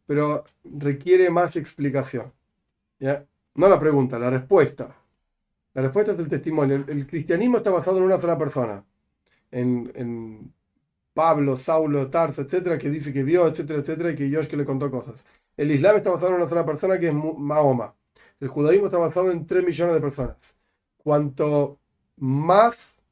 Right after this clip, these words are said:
esto hay que, es para desarrollar, pero ahora no es el momento. Cuanto más grande es el número de gente que inicia, lo digo así entre comillas, una religión,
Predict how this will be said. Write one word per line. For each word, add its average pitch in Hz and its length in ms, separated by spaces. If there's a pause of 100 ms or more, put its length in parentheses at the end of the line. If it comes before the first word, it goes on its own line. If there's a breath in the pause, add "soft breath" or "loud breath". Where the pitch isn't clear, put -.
(140)
esto 143 180
hay 135 60
que, 131 200 (540)
es 165 100
para 196 200
desarrollar, 156 500
pero 143 140
ahora 180 120
no 180 100
es 156 80
el 160 80
momento. 143 320 (1120 soft breath)
Cuanto 139 360
más 180 640 (1500)
grande 131 720 (180)
es 143 200
el 131 120
número 196 800
de 147 140
gente 127 640
que 143 160
inicia, 143 960 (180)
lo 139 100
digo 156 140
así 151 140
entre 139 160
comillas, 147 520
una 139 200
religión, 175 720